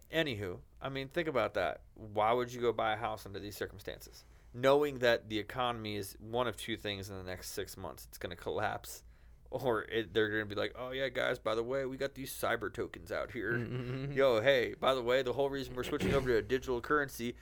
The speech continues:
Speaker 1: is so we could tax you on everything."
Speaker 2: You know how, you know, you, you know how your currency used to be backed by something, and now it's not?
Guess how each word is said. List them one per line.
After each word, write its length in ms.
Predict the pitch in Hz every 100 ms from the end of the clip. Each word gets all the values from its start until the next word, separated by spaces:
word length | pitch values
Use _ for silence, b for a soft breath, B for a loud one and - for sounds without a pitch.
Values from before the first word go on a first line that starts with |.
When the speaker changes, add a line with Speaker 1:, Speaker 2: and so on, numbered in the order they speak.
| - -
Speaker 1:
is 100 | -
so 80 | 117
we 80 | 123
could 160 | -
tax 360 | - 113 117 -
you 120 | 110
on 100 | 98 - - -
everything." 840 | 151 131 107 104 98 98 65 - - -
Speaker 2:
You 140 | 156
know 120 | 220 233
how, 280 | 262 254
you 160 | 190 202
know, 180 | 220 180
you, 220 | - 185
you 160 | 180 208
know 140 | 226 254
how 460 | 240 233 220 - 69 87
your 180 | 180 190
currency 800 | - 226 240 214 247 240 233 233 - - - -
used 200 | 180 208 196
to 60 |
be 360 | 185 208 196 156
backed 360 | 135 175 185
by 120 | 202 196
something, 600 | - 208 - 202 196 139
and 100 | 147
now 200 | 165 185
it's 160 | 175 180
not? 440 | 180 196 196 151